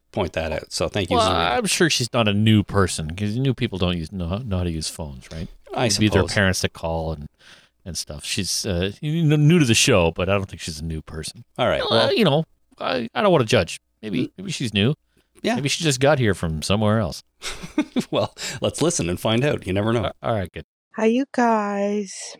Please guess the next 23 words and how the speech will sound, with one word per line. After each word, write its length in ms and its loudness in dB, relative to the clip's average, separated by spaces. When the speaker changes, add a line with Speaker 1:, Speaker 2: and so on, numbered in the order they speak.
Speaker 3:
My 300 -2
name 440 -2
is 260 -2
Zarina. 680 0
I'm 80 -4
from 260 -8
Bay 280 -2
Area. 720 -2
I'm 140 -14
a 60 -16
new 840 -2
but 260 2
already 460 0
up-to-date 560 -6
listener. 640 -6
Um, 560 2
you 180 -6
guys 280 -2
only 280 -4
took 320 -8
me 300 -2
two 200 -6
months, 720 -6